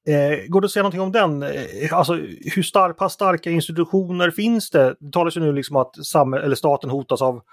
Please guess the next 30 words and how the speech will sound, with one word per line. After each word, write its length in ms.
kollaps 520
nu, 100
men 240
då, 200
det 140
låter 320
ju 60
som 120
om 140
man, 260
det, 140
det, 240
det 100
är 40
ett 80
ganska, 440
eh, 160
vad 160
ska 60
man 60
säga, 120
rangligt 440
bygge 260
om 80
man 120
uttrycker 220
sig 100
lite, 220
eh, 680
raljant. 380